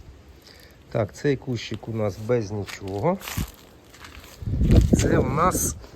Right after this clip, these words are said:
абориген Чорної гори, умовно. А ні,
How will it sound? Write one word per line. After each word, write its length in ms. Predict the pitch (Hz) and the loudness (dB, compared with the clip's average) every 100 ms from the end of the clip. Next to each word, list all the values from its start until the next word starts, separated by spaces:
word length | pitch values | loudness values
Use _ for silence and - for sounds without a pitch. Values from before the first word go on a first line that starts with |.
| - - - - - - - | -20 -20 -20 -20 -20 -20 -14
абориген 680 | - 131 139 143 139 185 180 | -10 -6 -2 -2 -2 0 0
Чорної 460 | - - 156 147 147 | -2 0 0 2 2
гори, 340 | 135 - 139 | 0 0 0
умовно. 600 | 120 113 113 107 101 107 98 - - - - - - | 0 0 0 0 -2 -4 -6 -8 -10 -14 -12 -10 -4
А 160 | 202 | -2
ні, 300 | 226 196 170 | 0 2 0